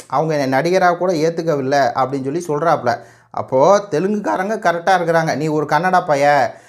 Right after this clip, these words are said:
நீ கன்னடா இருந்துக்கிட்டு எப்படா வந்து தெலுங்கு உடைய அந்த சினிமா சங்க தலைவரா நீ எப்படி வந்து ஆக முடியும்? அப்போ வந்து அது எங்க ஆள் தெலுங்கன் தான் ஆக முடியும்" அப்படின்னு சொல்லி தெலுங்குக்காரன் கரெக்டா இருக்காங்க. அங்க போயிட்டு நீ என்ன பண்ற?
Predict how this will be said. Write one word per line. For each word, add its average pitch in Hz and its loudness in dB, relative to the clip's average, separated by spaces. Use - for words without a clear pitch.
நீ 165 -4
கன்னடா 180 2
இருந்துக்கிட்டு 175 0
எப்படா 180 2
வந்து 175 0
தெலுங்கு 185 0
உடைய 156 0
அந்த 143 -2
சினிமா 175 -2
சங்க 156 -4
தலைவரா 180 0
நீ 165 -6
எப்படி 160 -6
வந்து 156 -4
ஆக 160 2
முடியும்? 139 -4
அப்போ 147 -2
வந்து 151 -2
அது 139 0
எங்க 165 0
ஆள் 170 2
தெலுங்கன் 175 -4
தான் 175 0
ஆக 165 0
முடியும்" 156 -2
அப்படின்னு 135 -6
சொல்லி 175 -4
தெலுங்குக்காரன் 196 0
கரெக்டா 185 -2
இருக்காங்க. 170 0
அங்க 202 2
போயிட்டு 202 2
நீ 202 -4
என்ன 190 0
பண்ற? 180 4